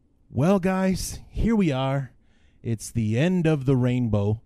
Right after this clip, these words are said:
uh, or the end of the turd bowl, whatever you wanna call it, the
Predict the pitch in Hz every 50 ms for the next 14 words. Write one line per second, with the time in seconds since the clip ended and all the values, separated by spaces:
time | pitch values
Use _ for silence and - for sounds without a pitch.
0 | _ _ _ _ _ _ - 104 101 101 101 101 101 101 101 104 98 - - -
1 | 113 113 104 104 101 101 92 - - - - _ _ _ _ _ _ _ _ _
2 | _ - 95 95 92 - - - 117 117 117 107 104 98 92 95 90 - - 143
3 | 135 120 95 90 104 92 92 95 - - 117 101 104 104 110 104 101 98 95 90
4 | 87 - - 113 113 107 104 104